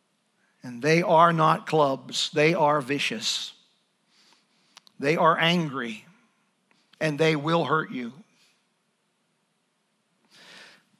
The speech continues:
Psychologists and sociologists have studied gangs,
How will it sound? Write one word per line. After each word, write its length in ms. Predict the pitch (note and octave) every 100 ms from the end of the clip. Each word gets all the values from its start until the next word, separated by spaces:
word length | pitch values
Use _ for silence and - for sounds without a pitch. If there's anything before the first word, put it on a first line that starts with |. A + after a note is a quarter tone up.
| _ _ _ _ _ -
Psychologists 960 | - D#3+ E3+ F3 G#3+ D#3+ F3+ - -
and 160 | D3+ C#3+
sociologists 920 | F3+ E3+ D#3+ F3+ E3 C3+ C3 - - - - _
have 160 | - C3+
studied 520 | - F#3+ G3 B2+ F#2+ F#2 - - _ _ _ _ _ _ _ _ _ _ _ _ _ C3
gangs, 880 | D#3+ D3+ B2 F2+ - - - -